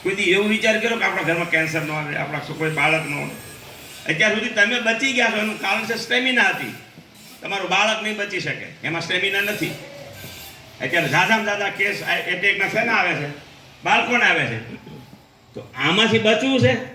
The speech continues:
તો ગાયના દૂધ વગર શક્ય નથી. આ તમારે લખવું હોય ને લખી લો,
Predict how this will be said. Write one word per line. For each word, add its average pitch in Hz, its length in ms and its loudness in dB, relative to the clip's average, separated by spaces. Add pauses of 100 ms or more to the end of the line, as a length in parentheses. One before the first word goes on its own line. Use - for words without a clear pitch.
(720)
તો - 120 -12
ગાયના 143 500 -2
દૂધ 151 220 -4
વગર 123 280 -2
શક્ય 104 280 -6
નથી. - 380 -14 (480)
આ 117 100 -8
તમારે 117 260 -2
લખવું 165 280 0
હોય 170 120 0
ને 139 180 2
લખી 131 200 0
લો, 113 120 -4